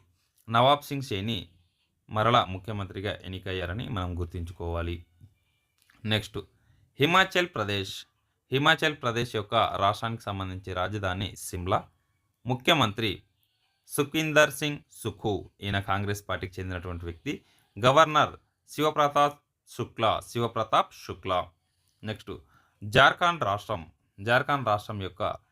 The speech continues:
రా-, రాజధాని చూసినట్లయితే రాంచీ మరియు ముఖ్యమంత్రి హేమంత్ సోరెన్, హేమంత్ సోరెన్ రా-, జార్ఖండ్ ముక్తి మోర్చా పార్టీకి చెందినటువంటి వ్యక్తి. గవర్నర్ సంతోష్ గాంగ్వార్, సం-, సంతోష్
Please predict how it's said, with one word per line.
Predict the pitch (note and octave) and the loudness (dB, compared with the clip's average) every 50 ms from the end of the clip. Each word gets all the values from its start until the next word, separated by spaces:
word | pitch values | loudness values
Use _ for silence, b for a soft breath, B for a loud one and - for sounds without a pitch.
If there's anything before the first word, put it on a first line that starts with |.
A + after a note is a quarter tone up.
| _ _ _ _ _ _ _ _ _ _ - G2+ | _ _ _ _ _ _ _ _ _ _ -2 2
రా-, | G2 G2 G2 G2 F#2+ F#2 F2+ F2+ F2+ F#2 | 4 4 4 4 2 0 -2 -2 -4 -2
రాజధాని | F#2+ G2 G#2 G#2+ A2 G#2+ A#2 A#2 G#2+ G2+ | 0 0 0 0 0 0 0 0 0 -4
చూసినట్లయితే | G2+ - G2+ F#2+ - F#2+ - - F2 F2 - C#3 C3+ F#2+ E2+ E2 - - _ _ - | -6 -8 -8 -8 -8 -8 -6 -6 -8 -4 -2 0 0 0 0 -2 -6 -12 _ _ -8
రాంచీ | - F#2+ G2+ G#2 A2+ A#2+ A#2+ - B2 B2+ - - _ - | 0 2 4 4 4 2 0 -2 -4 -6 -6 -10 _ -10
మరియు | G2 G2+ G2+ G#2+ G#2 F#2 E2 - | -8 -6 -4 -2 -2 -4 -4 -6
ముఖ్యమంత్రి | E2+ G#2 A#2+ B2 - - D#3+ C#3+ B2+ A#2+ A2 B2 A2+ G2+ E2+ - _ _ _ _ _ - | -6 -4 -4 -2 0 0 2 2 2 0 0 -2 -2 -4 -4 -6 _ _ _ _ _ -2
హేమంత్ | - C3+ C#3 C#3 C#3 C#3 C3+ - - | 0 2 2 2 2 0 0 -6 -16
సోరెన్, | - - G#2 F#2+ G2+ G2+ G2 F2+ E2+ - - _ _ _ | -10 -6 -6 -4 -2 -2 -2 -4 -6 -10 -16 _ _ _
హేమంత్ | - G#2 G#2+ G#2+ A2 A2 G#2 - | -4 -2 -2 0 -2 -2 -4 -8
సోరెన్ | - - F#2 F2+ G2 B2 C#3 b b b b b b b b _ _ _ | -8 -8 -6 -4 -4 -4 -6 b b b b b b b b _ _ _
రా-, | - G2+ G#2 G#2 F#2+ G2 | 0 2 2 2 2 0
జార్ఖండ్ | G2 A#2 A#2 B2+ B2+ - - C#3+ C3+ C#3 C3+ - - | 4 6 6 6 6 4 2 0 0 0 0 -6 -12
ముక్తి | F#2+ G2+ G2+ - - B2+ | -12 -12 -12 -8 -6 -4
మోర్చా | A#2 A2 G#2+ G#2 - G#2 | -4 -2 -4 -4 -6 -8
పార్టీకి | - G#2+ G#2 G2+ G2 - - - | -4 -4 -4 -4 -4 -8 -12 -12
చెందినటువంటి | F#2+ F2+ F2+ F2 F2 F2+ F2 E2+ E2+ A#2 | -10 -8 -8 -8 -6 -8 -8 -8 -8 -6
వ్యక్తి. | A2+ F2 D#2+ - _ - E2+ E2 - - b b b b b b - - | -6 -6 -8 -10 _ -14 -14 -14 -14 -16 b b b b b b -2 0
గవర్నర్ | B2+ C3 C#3+ D3+ C#3+ D3+ C#3+ A#2 - - - | 4 6 6 6 6 6 2 2 0 -2 -10
సంతోష్ | - - C#3 C3+ C#3 C3+ D3+ D#3 D#3 D#3 - - _ F#2+ F#2 G#2 | -6 -2 -2 -2 -2 -2 0 0 0 0 -2 -10 _ -8 -4 -2
గాంగ్వార్, | G2 G2+ G2 F#2 F2+ E2+ D#2 - _ _ _ _ _ _ _ _ _ - - | -2 0 0 0 0 0 -2 -2 _ _ _ _ _ _ _ _ _ -14 -10
సం-, | G2+ G2 G2 - - - - - | -10 -10 -10 -10 -14 -20 -12 -8
సంతోష్ | G2+ F#2+ G2 G#2+ C3+ F#3 - | -8 -6 -2 0 2 2 2